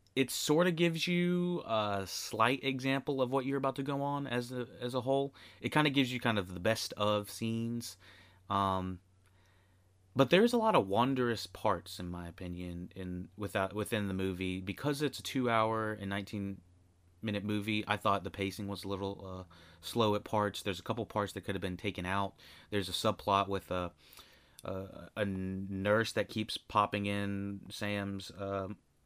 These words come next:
I think her name is Sarah. Um, yeah, there's,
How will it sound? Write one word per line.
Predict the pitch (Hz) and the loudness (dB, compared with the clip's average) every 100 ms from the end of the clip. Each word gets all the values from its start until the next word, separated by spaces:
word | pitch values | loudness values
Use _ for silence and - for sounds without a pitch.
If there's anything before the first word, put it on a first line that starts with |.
| _ _ _ _ _ _ _ _ | _ _ _ _ _ _ _ _
I | 104 | -6
think | 120 | -4
her | 101 | -2
name | 98 92 | -2 -4
is | - | -8
Sarah. | - 98 101 101 104 _ _ _ _ _ _ _ _ | -2 0 2 0 -4 _ _ _ _ _ _ _ _
Um, | 98 95 92 90 - _ _ _ _ _ _ _ _ _ _ _ _ _ _ _ _ _ _ _ _ _ _ _ _ _ - | -4 -2 -2 -4 -10 _ _ _ _ _ _ _ _ _ _ _ _ _ _ _ _ _ _ _ _ _ _ _ _ _ -2
yeah, | 117 92 | 0 2
there's, | 101 101 95 | 2 -2 -4